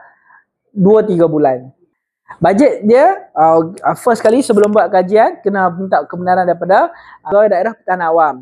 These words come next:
So, ah, untuk dapatkan ni, kena ada hitam putih lah. Ah, so, ah, bajet untuk, ah, borang penyelidikan lebih kurang seringgit lima puluh sen.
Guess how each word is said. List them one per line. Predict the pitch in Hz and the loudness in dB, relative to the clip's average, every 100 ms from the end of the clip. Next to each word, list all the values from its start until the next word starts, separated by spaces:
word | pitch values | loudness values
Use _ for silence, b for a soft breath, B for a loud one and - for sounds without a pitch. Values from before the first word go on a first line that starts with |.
| 123 127 | -16 -8
So, | 220 247 - _ _ _ _ - | -4 -4 -6 _ _ _ _ -2
ah, | 170 170 165 160 | 0 2 4 4
untuk | 185 185 196 120 143 | 2 2 0 0 -2
dapatkan | 185 190 190 190 202 | -2 -2 -2 -2 -2
ni, | 262 | -4
kena | 233 196 170 | -6 -4 -4
ada | |
hitam | 170 170 170 | -4 -8 -10
putih | 175 190 202 | -8 -4 -4
lah. | 190 | -6
Ah, | 120 | -14
so, | 143 196 196 | -6 0 2
ah, | 165 | 2
bajet | 160 165 180 220 | 2 -2 -2 -2
untuk, | 190 214 196 160 | -2 0 0 0
ah, | 143 170 175 180 175 | 0 2 4 4 4
borang | 175 190 208 | 2 0 0
penyelidikan | 208 202 196 190 220 240 285 | 0 -4 -4 -2 0 0 -2
lebih | 190 170 | -6 -8
kurang | 170 180 185 | -4 -2 -4
seringgit | 165 160 151 | -10 -8 -6
lima | 151 | -8
puluh | 147 165 | -10 -12
sen. | - 185 190 208 254 | -10 -8 -4 -4 -6